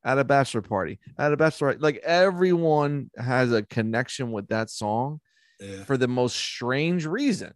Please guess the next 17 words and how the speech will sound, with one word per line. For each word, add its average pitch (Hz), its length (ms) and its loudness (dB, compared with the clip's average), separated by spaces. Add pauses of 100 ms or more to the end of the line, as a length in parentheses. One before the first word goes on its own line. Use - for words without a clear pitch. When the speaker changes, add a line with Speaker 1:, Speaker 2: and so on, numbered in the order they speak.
Speaker 1:
You 135 120 -6
know 156 60 -2
what 160 40 0
I - 20 0
mean? 170 220 -2
Like, 120 180 2
talk 135 220 0
about, 139 180 2
like, 139 140 2
the 143 80 -4
Supersonics 107 920 -2
and, 107 120 -6
like, 101 240 -6
Speaker 2:
Yeah. 101 240 -2 (120)
Speaker 1:
<laughs> - 180 -14
it's 190 180 4
like 180 320 4